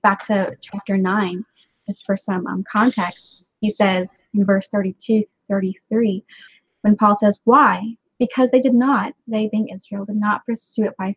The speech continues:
faith, but as if it were based on works. They have stumbled over the stumbling stone." As it were written, "Behold, I am laying in Zion a stone of stumbling and a rock of offense.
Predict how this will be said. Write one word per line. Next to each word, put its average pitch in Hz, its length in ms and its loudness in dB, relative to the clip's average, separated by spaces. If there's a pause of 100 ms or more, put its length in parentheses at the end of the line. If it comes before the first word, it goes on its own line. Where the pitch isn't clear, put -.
faith, 220 300 -2 (640)
but 247 120 4
as 254 160 8
if 254 140 6
it 254 80 -6
were 254 160 2
based 214 260 -2
on 202 160 -4
works. - 540 -8 (320)
They 240 80 6
have 240 140 6
stumbled 214 580 2 (360)
over 220 220 2
the 214 100 -2
stumbling 214 500 -2
stone." 214 520 -8 (680)
As 220 160 4
it - 80 -2
were 202 160 -2
written, 196 440 -4 (520)
"Behold, 254 500 4 (420)
I 220 80 0
am 220 160 2
laying 220 320 2
in 208 120 0
Zion 196 540 -4 (480)
a 214 40 -10
stone 233 220 2
of 240 100 0
stumbling 202 560 -2 (180)
and 208 160 -2
a 208 40 2
rock 208 280 4 (120)
of 208 80 -2
offense. - 720 -4